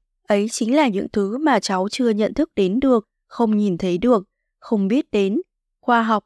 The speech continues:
còn chưa phát triển đến bước đó, mà cháu đều có thể nói là mê tín sao? Cô lấy một ví dụ cho cháu nhé. Cháu thử nghĩ xem, ở thời đại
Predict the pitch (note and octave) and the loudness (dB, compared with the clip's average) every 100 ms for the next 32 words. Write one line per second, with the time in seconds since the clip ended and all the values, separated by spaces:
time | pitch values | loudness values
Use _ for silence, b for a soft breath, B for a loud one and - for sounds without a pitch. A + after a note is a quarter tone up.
0 | - F#3 F3+ A#3 G#3+ D4+ - C4 F3 F3 | -2 -2 0 -2 0 -4 -2 -2 0 -2
1 | F3 G#3 E4 - G3+ G3+ C#4+ _ _ _ | -4 -4 -4 -2 -2 -2 -4 _ _ _
2 | A3 G#3+ - G3+ G3 B3 B3 F#3 F#3 C4+ | 0 0 0 -4 -2 0 0 0 -2 0
3 | C4 F3 F3 F#3 C#4 B3 G#3 A#3 - G3 | -2 -2 -4 -2 0 0 0 -2 -2 -4
4 | A3 C#4 C4+ C4+ - _ _ _ _ - | -2 0 0 0 -4 _ _ _ _ -2
5 | A#3+ A3+ G3+ F#3+ C4 C#4 G3+ G3 - C4+ | 0 2 2 2 2 0 0 -2 -2 -2
6 | - A3 G#3 G3 G3 G#3+ G#3 A#3+ F4 _ | -2 -2 -2 -2 -2 -2 0 -2 -6 _
7 | _ _ _ _ - F#3+ F#3 C#4+ F3+ G#3 | _ _ _ _ -4 -2 0 0 0 -4
8 | B3+ - C#4 C4+ - _ _ _ G#3+ F#3 | -4 0 2 0 -2 _ _ _ -2 0
9 | G3 F#3 G3 G3 | 0 0 0 0